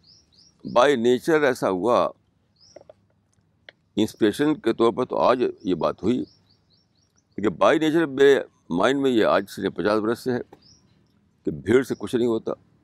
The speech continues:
کراؤڈ سے کچھ نہیں ہوتا۔ جسے ہم آپ لوگ یہاں لے کے بیٹھے ہوئے ہیں،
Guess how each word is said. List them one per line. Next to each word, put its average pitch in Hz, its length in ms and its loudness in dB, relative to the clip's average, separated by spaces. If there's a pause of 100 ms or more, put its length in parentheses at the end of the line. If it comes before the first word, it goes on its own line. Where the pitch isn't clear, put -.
(540)
کراؤڈ 113 280 2
سے 101 140 -12
کچھ 95 160 -10
نہیں 117 120 -2
ہوتا۔ 110 240 -6 (2250)
جسے 117 180 -2
ہم 135 220 2
آپ 123 160 4
لوگ 131 220 0
یہاں 120 140 4
لے 117 120 2
کے 107 80 -4
بیٹھے 90 260 0
ہوئے 90 200 0
ہیں، 98 100 0